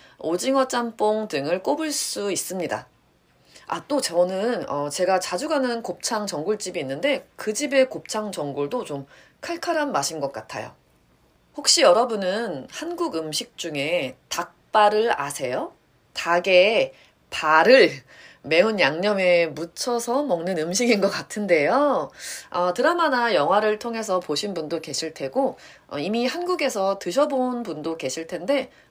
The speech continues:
닭발도 매운 음식이라고 해요. 제가 왜 이렇게 간접 인용으로 말씀드리냐면 저는 닭발을 못 먹기 때문이에요. 음, 주변 사람들에게 들은 바에 의하면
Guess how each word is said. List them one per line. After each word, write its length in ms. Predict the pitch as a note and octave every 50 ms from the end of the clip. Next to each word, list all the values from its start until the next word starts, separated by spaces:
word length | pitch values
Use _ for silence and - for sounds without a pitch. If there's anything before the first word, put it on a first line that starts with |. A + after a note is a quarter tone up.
| _ _
닭발도 760 | - - - - _ - F3+ E3 E3 D#3 D#3+ B3 E4+ F#4 - _ _ _ _
매운 380 | - C#3 C#3+ D3+ F3 B3 E4 D4
음식이라고 840 | F#3 D#3+ D3 - D#3+ C3+ C3+ B2+ B2 A#2+ - - B2+ A#2+ B2 A2+ -
해요. 240 | - G#3 C3+ A2 - _ _ _ _ _ _ _ _ _ _ _ _ _ _ _ _ _ _ _ _
제가 520 | - F#3 E3+ E3+ F3 E3+ F3 F#3 G3 F3+
왜 180 | D3+ E3+ F3+ F3
이렇게 340 | D#3 E3+ F3+ F3 - F#3
간접 380 | F3 D#3+ D3 D3+ E3 A#3+ C4+ B3+
인용으로 460 | B3 A3 A3 G#3 G3+ F#3+ F3+ F3+ F3+
말씀드리냐면 1000 | D3 B2 B2 B2 - E3+ E3 D#3 D3 C#3+ C#3 C3+ C3 B2 D3 G#3+ C4 A#3+ D#3+ - - - - - - _ _ _ _
저는 460 | - - D#3 D#3+ F3 G3 F3 C3+ - - _ _ _ _ _ _ _ _ _
닭발을 500 | - D#3 - - _ E3+ E3 D#3+ E3+ D#3+
못 140 | C3+ C3 C#3
먹기 360 | D#3 F3 G#3+ G#3 - D#3 D3+
때문이에요. 580 | - F#3+ G3 G3+ F#3+ D#3+ C#3 A2 - - - - _ _ _ _ _ _ _ _ _ _ _ _ _ _ _ _ _ _ _ _ _ _ _ _ _ _ -
음, 280 | E3 E3 E3+ E3+ E3+ E3 -
주변 320 | - F#3+ F3+ C#4 F4 F4+
사람들에게 880 | E4+ E4 D#4+ D#4 D4+ C#4+ B3+ A#3+ A#3 A3+ F3+ F3+ F3+ F3+ F#3+ G3+ G3 F#3+
들은 320 | F#3 E3+ F#3 G3 G3+ G3+
바에 300 | F3+ - C3+ C3+ D3 D#3
의하면 600 | D#3 B2+ C3 C3+ C#3+ C3+ B2 A#3 C#4+ C#4+ F#3 -